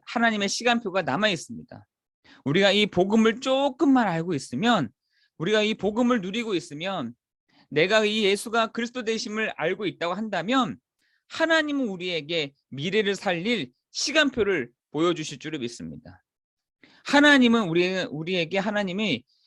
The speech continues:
저 무당집에 가서 얘기를 들으라고 하지 않습니다. 하나님의 자녀에게는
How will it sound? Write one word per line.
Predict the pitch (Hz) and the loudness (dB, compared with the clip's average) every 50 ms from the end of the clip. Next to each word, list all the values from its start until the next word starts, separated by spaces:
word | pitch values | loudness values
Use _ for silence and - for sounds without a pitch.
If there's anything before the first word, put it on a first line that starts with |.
| _ _ _ - | _ _ _ -4
저 | - 196 208 180 | 0 0 0 0
무당집에 | 147 139 160 208 240 247 240 240 240 240 | 0 0 2 2 2 2 2 0 0 0
가서 | 214 202 190 190 202 190 170 | 0 0 0 -2 -2 -2 -2
얘기를 | 147 156 165 190 185 180 | -2 -4 -4 -4 -4 -4
들으라고 | - 180 190 226 247 220 214 | -4 -2 0 0 2 2 2
하지 | 208 208 233 | 0 -2 -2
않습니다. | 214 156 143 139 - 131 120 87 - - - - _ _ _ _ _ _ _ _ _ _ _ _ _ _ | -4 -6 -6 -8 -10 -12 -12 -12 -12 -14 -16 -16 _ _ _ _ _ _ _ _ _ _ _ _ _ _
하나님의 | - - 262 269 269 285 285 269 262 254 254 247 240 | -2 2 4 6 6 8 8 8 8 8 6 6 4
자녀에게는 | - 170 156 175 180 180 165 147 160 180 190 175 | 2 0 0 0 0 0 0 0 0 0 -2 -2